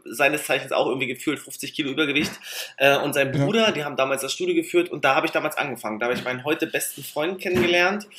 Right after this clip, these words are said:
Speaker 1: der war da Trainer vor Ort und, ähm, ja, da bin ich erst, äh, das war noch damals Frauenbereich getrennt zum Männerbereich.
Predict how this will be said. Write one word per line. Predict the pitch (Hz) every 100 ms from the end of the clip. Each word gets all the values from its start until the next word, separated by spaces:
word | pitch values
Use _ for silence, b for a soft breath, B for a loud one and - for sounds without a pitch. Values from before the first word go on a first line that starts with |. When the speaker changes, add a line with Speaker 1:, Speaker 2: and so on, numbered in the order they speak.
| B B -
Speaker 1:
der | 131
war | 131
da | 127 123
Trainer | - 160 175
vor | 180 -
Ort | 143 156 170 -
und, | 131 131 127 123
ähm, | 120 123 123 123 127 b b
ja, | 160
da | 151
bin | 160
ich | 151
erst, | - 156 - -
äh, | 123
das | 123 151
war |
noch | 139
damals | 139 135 135
Frauenbereich | - 127 147 180 147 143 151
getrennt | - - 139 135
zum | 135
Männerbereich. | 139 175 175 156 165 185 202